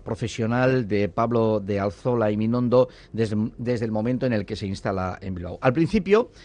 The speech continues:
y con solo veintiocho años, Pablo de Alzola trabaja como funcionario con el cargo de ingeniero y capitán del puerto de Bilbao. Trabaja, por lo tanto, para el Estado.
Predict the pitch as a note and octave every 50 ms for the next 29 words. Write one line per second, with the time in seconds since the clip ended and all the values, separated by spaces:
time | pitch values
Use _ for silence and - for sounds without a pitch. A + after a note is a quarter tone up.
0 | - - - - - - A#2+ G#2+ - B2+ B2+ B2+ C3 B2 B2 A#2+ G#2+ - E3+ D#3
1 | D#3 C#3+ C#3 A#2 B2 B2 A#2+ A#2 F#2+ C3+ D#3 D3+ - - D3 C#3+ D3+ D3 C#3+ D3
2 | D3+ - - - - - - - - - - - C#3+ D#3+ F3+ G3 F#3+ F#3 F3 F3+
3 | - F#3+ F3+ F3 E3 D3+ D3 D3+ D#3 D#3+ E3+ D#3 - C3 C3 B2+ B2 A#2+ A2 -
4 | - B2 A#2 A2+ - - A#2+ B2 C3+ C#3+ C#3+ D3 D3 D#3 E3 D#3+ E3 D#3+ C#3 -
5 | - - - - - - B2 A2+ A2+ A2+ G#2+ - C3+ C#3 C#3 C#3+ C3+ C3 B2 A#2+
6 | A2 - C3 B2 B2+ C#3+ D3+ D#3 D3+ E3 F3 F3 - B2 B2+ A2 - A#2+ G2 A2
7 | A2 - C#3+ D3 C#3+ A#2 G#2+ G#2+ G2 - B2 B2 - B2+ G#2+ G2 F#2 F2+ F2+ F#2
8 | F#2 F#2 - F#2 F#2+ G2+ - A#2 F#2 G2+ F#2+ E2+ G2 G2+ G#2 - F2+ F2+ F2 E2+
9 | F2 F2 - - F#2+ D#2+ D2 -